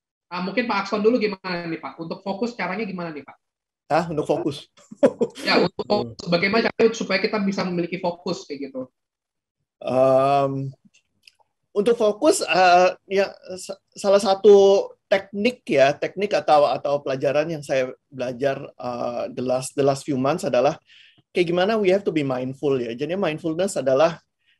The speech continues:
Speaker 2: how do you be in the present. Jadi itu fokusnya tuh jadinya,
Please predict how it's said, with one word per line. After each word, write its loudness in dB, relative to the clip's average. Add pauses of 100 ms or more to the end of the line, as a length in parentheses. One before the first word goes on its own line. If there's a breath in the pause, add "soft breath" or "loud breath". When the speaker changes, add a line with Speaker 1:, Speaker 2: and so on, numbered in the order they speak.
(140)
Speaker 2:
how 4
do -4
you -2
be -6
in -6
the -6
present. -4 (1400)
Jadi 4
itu 0
fokusnya 0
tuh 4
jadinya, -4